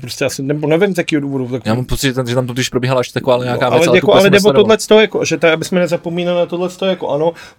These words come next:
Speaker 1: Black Lives Matter, ale jako ty vole, jako jako to neznamená, že jako nikdo ostatní ne, jako ta spravedlnost by měla být stejná. A já tady znova opakuju, že nezáleží na tom, jakou máš barvu kůže, protože všichni krvácíme úplně stejně, jako. Tak jako pojďme na to myslet
Speaker 2: Přesně
Speaker 1: a
Speaker 2: tak.
Speaker 1: krvácet.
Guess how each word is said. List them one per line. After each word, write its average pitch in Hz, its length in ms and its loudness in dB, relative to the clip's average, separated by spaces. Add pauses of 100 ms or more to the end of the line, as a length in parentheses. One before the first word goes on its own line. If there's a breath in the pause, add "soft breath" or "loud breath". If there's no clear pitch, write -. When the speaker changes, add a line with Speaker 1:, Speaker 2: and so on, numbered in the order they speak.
Speaker 1:
Black 147 200 4
Lives 160 220 4
Matter, 151 360 2
ale 151 220 4
jako 151 180 2
ty 156 160 0
vole, 156 220 4
jako 160 280 2 (680)
jako 180 240 4 (320)
to 175 60 2
neznamená, 175 480 2
že 170 120 0
jako 180 180 -2
nikdo 175 300 0
ostatní 175 440 -2
ne, 185 160 2 (280 loud breath)
jako 160 140 0
ta 170 100 4
spravedlnost 160 540 2
by 160 100 -2
měla 165 180 2
být 170 100 0
stejná. 190 320 -2 (220 loud breath)
A - 80 0
já 143 120 4
tady 151 180 2
znova 156 180 4
opakuju, 160 480 2 (220 loud breath)
že - 140 -2
nezáleží 147 480 0
na 156 80 0
tom, 151 160 -6
jakou 147 180 -6
máš 151 220 -2
barvu 143 280 -4
kůže, 139 320 -4
protože 135 320 -4
všichni 147 380 -2
krvácíme 143 600 -2
úplně 135 340 -12
stejně, 165 300 -12
jako. 110 180 -18 (100)
Tak - 200 -14
jako 139 160 -10
pojďme 151 340 -6
na 151 60 -2
to 151 100 -6
myslet - 320 -10 (120)
Speaker 2:
Přesně 123 200 -4
Speaker 1:
a 123 40 -2
Speaker 2:
tak. 151 120 4
Speaker 1:
krvácet. 143 380 -2